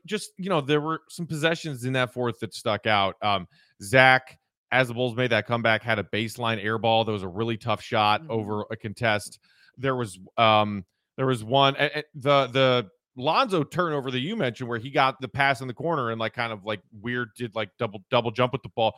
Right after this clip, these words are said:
Speaker 2: Yeah.
Speaker 1: That came on a Zach LaVine drive where he leapt and had nowhere to go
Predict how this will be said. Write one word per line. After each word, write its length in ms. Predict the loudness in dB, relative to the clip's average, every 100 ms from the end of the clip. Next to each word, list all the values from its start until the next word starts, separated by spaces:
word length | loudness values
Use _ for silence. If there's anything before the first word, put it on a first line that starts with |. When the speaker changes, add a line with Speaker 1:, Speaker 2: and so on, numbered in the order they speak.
| _ _
Speaker 2:
Yeah. 120 | -20 0
Speaker 1:
That 200 | 4 4
came 300 | 2 0 2
on 200 | 4 4
a 40 | 6
Zach 240 | 4 4
LaVine 320 | 2 0 -2
drive 500 | 0 4 6 6 2 -2
where 300 | -2 -2 -4
he 180 | -8 -6
leapt 400 | 4 4 4 -2
and 80 | -2
had 200 | 0 0
nowhere 220 | 0 -2
to 60 | -2
go 300 | 2 2